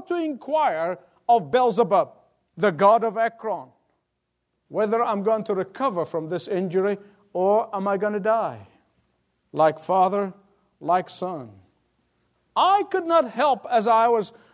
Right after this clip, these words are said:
sitting there before God and trying to prepare this message from the Word of God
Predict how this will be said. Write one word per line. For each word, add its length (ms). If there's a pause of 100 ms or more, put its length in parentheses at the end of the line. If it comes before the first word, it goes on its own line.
(100)
sitting 420
there 180
before 340
God 520 (140)
and 260 (340)
trying 400
to 120
prepare 400
this 220
message 440
from 260
the 80
Word 240
of 120
God 440